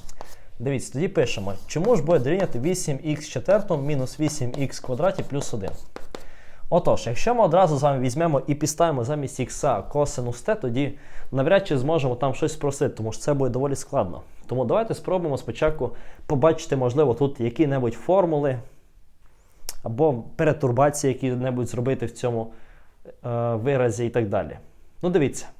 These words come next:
якби в нас тут стала не одиничка, а двійка, тоді в цих трьох данках можна було винести двійку за дужки,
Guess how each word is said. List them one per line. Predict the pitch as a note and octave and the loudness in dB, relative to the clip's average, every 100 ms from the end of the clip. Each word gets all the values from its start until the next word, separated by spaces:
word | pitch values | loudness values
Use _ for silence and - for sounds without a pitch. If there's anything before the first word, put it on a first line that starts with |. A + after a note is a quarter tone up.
| - - - - | -18 -20 -20 -4
якби | C3 C3 A3 | 0 4 4
в | |
нас | G#3 - | 4 2
тут | F3+ | -2
стала | - F3+ D#3 | 2 4 4
не | D3 C3+ - - | 2 -2 -6 -4
одиничка, | C3+ D#3 D#3 - C3 | -2 0 -2 0 0
а | |
двійка, | C#3+ B3 A#3 G#2 - - - - | 0 -2 -2 -4 -6 -14 -16 -6
тоді | C3 B2 D#3+ C#3+ - - - | -4 0 0 0 -4 -16 -16
в | - | -4
цих | F#3+ D#3 | 0 0
трьох | - D3+ | 0 0
данках | B2 E3+ C3 A2 | 2 0 0 -4
можна | D3 C3 | -4 -2
було | B2 D3 | -2 -2
винести | A#2 C#3+ C3+ A#2+ | -2 -2 -4 -4
двійку | A#2 B2 A2 | -4 -4 -4
за | G#2 | -4
дужки, | A2 - B3 | -4 -6 -8